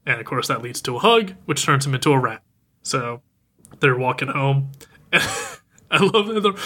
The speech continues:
when she, when he turns into a rat initially right there, she, like, picks him up and talks to him like, "Oh, sorry this happened." He's like, "Yeah, it'll wear off. We'll see. You know, the time varies every time, so we'll see when it, I turn back." And then it cuts to them walking home. He's still a rat,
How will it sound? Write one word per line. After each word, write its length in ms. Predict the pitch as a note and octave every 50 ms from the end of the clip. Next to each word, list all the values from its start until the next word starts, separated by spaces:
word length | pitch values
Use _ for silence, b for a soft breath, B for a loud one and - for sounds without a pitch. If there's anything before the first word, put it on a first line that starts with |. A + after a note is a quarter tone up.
| B B D#3+ D3+ B B B B _ _
when 180 | - D#3+ F#3
she, 300 | - - A3 F#3+ G3+ G#3+
when 160 | A3 F#3 E3 E3+
he 80 | E3+ E3
turns 220 | - G#3+ G#3 F#3+
into 140 | G3 G3+ F#3
a 40 | E3+
rat 200 | D#3+ D#3 D3+ D3
initially 380 | C#3+ C#3 C#3 C#3 - C#3 B2
right 200 | A#2+ B2 A#2+ A#2
there, 180 | - B2 A#2+ A#2+
she, 160 | - - D3
like, 140 | C3 B2+ -
picks 180 | - C#3+ C#3
him 60 | - C3+
up 80 | B2+
and 60 | C3
talks 180 | - C#3 B2+ -
to 60 | - C#3
him 60 | B2+
like, 160 | B2+ B2 - _
"Oh, 200 | E3 F3 F3 - -
sorry 320 | - - E3 D#3+ E3 E3
this 200 | D#3 F3+ E3+ -
happened." 280 | - C3+ C3 C#3 C3+ B2+
He's 100 | C3 B2
like, 120 | B2 B2 - _ _ _ _
"Yeah, 380 | - E3+ F#3+ G3 F#3 E3+ C#3+ - - _
it'll 220 | - G3 G3 E3
wear 200 | D3 C3+ B2+ B2 B2
off. 260 | A#2 A#2 A2+ - -
We'll 120 | D3 C3 B2+
see. 260 | - - C3+ A#2+ A#2+
You 140 | C3 C#3 C3+ B2+
know, 40 | A2+
the 120 | A2+ - C3+
time 260 | C#3 - C#3+ C3 C3
varies 380 | C3 C3 A#2+ A#2+ A#2+ B2 B2 B2+
every 140 | A2+ A#2+ A#2
time, 240 | - C3 A#2 A2+ -
so 120 | - -
we'll 120 | A2 A#2+
see 180 | A2+ - - C3
when 160 | A#2 A#2 A2+
it, 140 | A#2 A2+ - _ _
I 120 | - C3+ A#2+
turn 220 | - - A#2+ A2
back." 360 | A#2 - A2+ A2+ C3+ - - _ _ _ _ _ _ _ _ _
And 180 | D3 D#3+ E3 D3+
then 160 | E3 G3+ A3
it 100 | B3 -
cuts 220 | - - G3 G3
to 60 | - F3+
them 160 | E3 D#3 D3
walking 340 | C#3 C3+ D3 D3+ - E3 C#3
home. 380 | C3+ E3 E3 D3 C3 B2 C#3 - _ _ _ _
He's 100 | _ -
still 380 | - - - - C#3 D3 F#3 G#3
a 80 | G#3
rat, 360 | A#3 C4+ A#3 E3+ D#3 E3 -